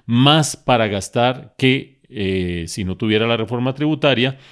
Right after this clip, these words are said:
y eso lo va a destinar a cosas que son muy apetitosas en las regiones y muy apetitosas antes de elecciones. Por ejemplo, vías terciarias, por ejemplo, educación superior gratuita,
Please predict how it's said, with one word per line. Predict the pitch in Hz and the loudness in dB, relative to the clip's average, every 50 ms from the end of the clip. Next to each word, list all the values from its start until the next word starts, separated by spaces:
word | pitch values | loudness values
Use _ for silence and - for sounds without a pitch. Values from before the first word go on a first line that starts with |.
| - - - - - - _ - | -20 -20 -20 -20 -20 -12 _ 2
y | 147 156 170 185 | 6 8 8 8
eso | 190 175 - - 185 | 8 6 6 4 2
lo | 185 175 151 | 4 4 4
va | 131 127 135 | 4 4 4
a | 139 | 4
destinar | 151 156 139 - - 127 113 110 113 120 131 | 2 2 0 -2 -2 -2 0 0 0 0 0
a | 135 127 | -2 -2
cosas | - 139 143 131 - 143 139 139 - | -2 -2 -2 -2 -2 -2 -4 -4 -4
que | - - 110 | -6 -6 -6
son | - - 113 117 120 | -4 -2 -2 0 0
muy | 123 131 147 160 170 170 160 | 0 2 2 4 4 4 4
apetitosas | 151 143 - 143 123 - 110 92 - - 117 117 110 - 127 120 113 - - | 4 4 2 0 0 0 -4 -8 -4 -4 -4 -4 -2 -4 -4 -6 -6 -6 -6
en | 110 104 101 | -4 -4 -2
las | 95 92 85 | -2 -4 -4
regiones | 90 92 82 87 104 104 107 110 113 107 - | -6 -6 -4 -4 -4 -2 -2 -4 -4 -6 -6
y | 101 | -6
muy | 90 92 98 | -4 -4 -4
apetitosas | 104 - 120 101 - 95 80 - 95 92 90 110 104 101 - - - - - - - - | -4 -4 -4 -6 -6 -8 -8 -6 -6 -6 -4 -6 -6 -8 -8 -14 -20 -20 -20 -20 -10 -6
antes | 117 110 107 104 - 117 110 98 | -2 -2 -2 -2 -2 -4 -2 0
de | 107 98 | 0 -2
elecciones. | 87 87 82 - - - 151 143 113 92 82 - - | -2 -2 -6 -4 -2 0 0 0 0 -2 -4 -6 -4
Por | - 110 101 101 | -2 -2 0 0
ejemplo, | 101 113 151 151 127 98 - 87 82 - - _ - - _ - | 0 0 0 0 -2 -4 -6 -8 -8 -10 -12 _ -20 -20 _ -6
vías | - 101 110 117 120 113 - | -2 2 2 2 2 0 -2
terciarias, | 110 95 82 - - 120 131 123 117 92 87 85 - - | -4 -4 -4 -4 -2 2 2 2 2 2 -2 -4 -6 -6
por | - 110 101 101 | -4 -2 -2 -2
ejemplo, | 95 92 127 143 131 113 - 98 90 87 90 | -2 -2 -2 -4 -4 -4 -4 -4 -6 -4 -4
educación | 95 95 92 - 95 90 - 107 98 92 | -4 -4 -4 -4 -6 -6 -4 -6 -6 -6
superior | - - - - 95 87 92 90 87 | -6 -8 -6 -6 -4 -2 -2 -2 -2
gratuita, | 101 104 - - 131 135 127 - 92 85 | -2 -4 -2 -2 -4 -4 -4 -4 -6 -8